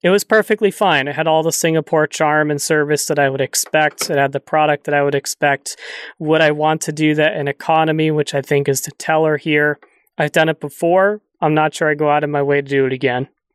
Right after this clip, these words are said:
Certainly not to Seattle. It'd make way more sense to go through Singapore. But if we're talking about the New, or sorry, San Francisco,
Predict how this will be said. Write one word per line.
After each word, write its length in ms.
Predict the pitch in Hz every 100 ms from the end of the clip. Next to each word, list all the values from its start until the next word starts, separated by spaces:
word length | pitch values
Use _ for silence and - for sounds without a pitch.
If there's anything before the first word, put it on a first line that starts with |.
| -
Certainly 380 | - 220 226 165
not 180 | 156 147
to 60 | 127
Seattle. 440 | - 160 147 139
It'd 100 | 139
make 180 | 147 139
way 220 | 170 185
more 220 | 156 147
sense 320 | - 147 139
to 80 | -
go 160 | 147 131
through 160 | 139
Singapore. 580 | 123 - 143 127 139 131
But 140 | 131 143
if 120 | -
we're 100 | 156
talking 380 | 160 156 160 156
about 280 | 143 139
the 80 | 151
New, 240 | 147 147 165
or 160 | 151
sorry, 240 | 135 147 135
San 200 | - 147
Francisco, 520 | 143 - 147 139